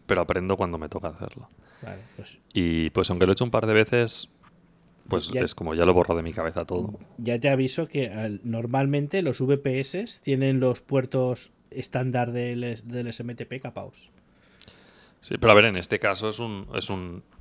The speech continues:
Speaker 1: email, un, o sea, un servicio de, de email de ellos. Quiero decir que no es un V P S, es
Speaker 2: Sí, pero que, lo que quiero decir es que la página donde está,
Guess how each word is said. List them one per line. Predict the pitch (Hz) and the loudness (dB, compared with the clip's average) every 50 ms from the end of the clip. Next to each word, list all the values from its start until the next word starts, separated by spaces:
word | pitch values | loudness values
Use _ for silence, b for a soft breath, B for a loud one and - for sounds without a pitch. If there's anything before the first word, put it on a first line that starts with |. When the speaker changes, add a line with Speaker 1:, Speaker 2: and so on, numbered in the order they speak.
| - - _ _ - _ _ _ _ - | -20 -20 _ _ -20 _ _ _ _ -8
Speaker 1:
email, | - - 98 90 90 87 82 80 78 85 - - _ _ _ _ _ _ _ _ _ _ - _ _ _ - - - | -2 -2 0 2 2 0 0 -2 -4 -6 -6 -10 _ _ _ _ _ _ _ _ _ _ -20 _ _ _ -20 -18 -12
un, | - - 87 | -8 -4 0
o | |
sea, | - - 98 | 2 2 2
un | 90 | 2
servicio | - 98 92 95 - 104 98 | 2 0 0 0 2 2 4
de, | 90 87 85 82 80 76 78 87 - - - _ _ _ _ _ _ _ _ | 4 4 2 2 0 -2 -6 -8 -10 -12 -20 _ _ _ _ _ _ _ _
de | - 92 87 78 78 | -8 -6 -6 -4 -4
email | 80 90 85 78 78 73 | -6 -8 -10 -12 -12 -12
de | 76 76 80 | -10 -8 -8
ellos. | 92 98 82 - - - - _ _ _ _ _ _ - | -8 -8 -8 -10 -12 -14 -14 _ _ _ _ _ _ -6
Quiero | - 98 | -4 0
decir | 87 85 78 | 0 2 2
que | 82 | 2
no | 80 80 | 0 0
es | 80 78 | 0 2
un | - 95 92 92 98 104 | 2 2 2 2 2 2
V | - 101 92 90 82 | 4 6 6 6 4
P | - 85 85 | 4 0 0
S, | 92 - - 87 80 | 0 0 -2 -2 -2
es | 78 - | -2 -4
Speaker 2:
Sí, | - - - 104 98 110 127 135 131 | -6 -6 -6 -6 -4 -4 -2 -2 0
pero | 139 127 120 113 | 0 -2 -2 -2
que, | - 123 | -4 -4
lo | 113 113 123 120 | -2 -2 -2 -2
que | 127 117 | -2 -4
quiero | - 120 123 | -4 -2 -2
decir | 127 117 135 143 151 | -2 -2 0 -2 -2
es | 143 - | -2 0
que | - 151 127 | 0 0 0
la | 98 107 113 220 | 2 0 -2 -4
página | 208 - 143 - - - 160 160 156 151 | -2 -2 -4 -4 -2 -2 -2 0 0 0
donde | 156 151 147 147 151 | -2 -2 -2 -2 -2
está, | 143 - - - 151 147 147 147 143 143 139 139 139 143 - | -4 -4 -4 -2 0 0 2 2 2 2 2 0 0 -2 -4